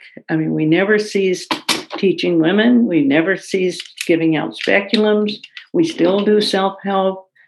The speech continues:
I was in Ireland, um, a few years ago for my granddaughter's wedding. And, um, in Dublin, uh,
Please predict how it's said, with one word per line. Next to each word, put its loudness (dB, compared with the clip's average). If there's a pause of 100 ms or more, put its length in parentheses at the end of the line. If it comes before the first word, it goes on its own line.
(220)
I 0
was -2
in 2
Ireland, 0
um, -4 (400)
a -6
few 0
years 2
ago 0
for -6
my 0
granddaughter's 0
wedding. 2 (580)
And, -2
um, -2 (1300)
in -2
Dublin, 4 (100)
uh, -6